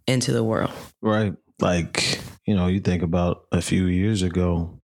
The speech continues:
Speaker 2: like, pre-covid, there were some, some days where it was like I was working six days a week, and the seventh day was just a show.
Speaker 1: Yep.
Speaker 2: Go back to work, and it's just, like, no life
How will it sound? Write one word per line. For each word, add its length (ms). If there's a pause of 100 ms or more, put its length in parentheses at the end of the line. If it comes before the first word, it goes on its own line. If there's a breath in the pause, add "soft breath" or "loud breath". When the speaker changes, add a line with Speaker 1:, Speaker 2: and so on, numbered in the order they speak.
(140)
Speaker 2:
like, 140
pre-covid, 680
there 140
were 100
some, 560 (100)
some 360
days 440
where 260
it 100
was 180
like 180
I 80
was 260
working 680 (100)
six 320
days 280
a 60
week, 600
and 420
the 60
seventh 380
day 180
was 200
just 200
a 40
show. 480
Speaker 1:
Yep. 380
Speaker 2:
Go 120
back 200
to 80
work, 300
and 100
it's 180
just, 240
like, 240
no 240
life 520